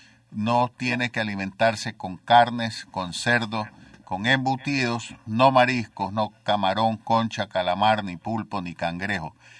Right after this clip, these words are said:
Usted come camarón y al otro día amanece inflamado y no puede mover los brazos.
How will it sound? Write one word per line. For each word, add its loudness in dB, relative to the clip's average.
Usted -6
come 2
camarón 4
y -2
al -2
otro -6
día 0
amanece -2
inflamado 2
y -6
no -4
puede -4
mover -4
los -6
brazos. 2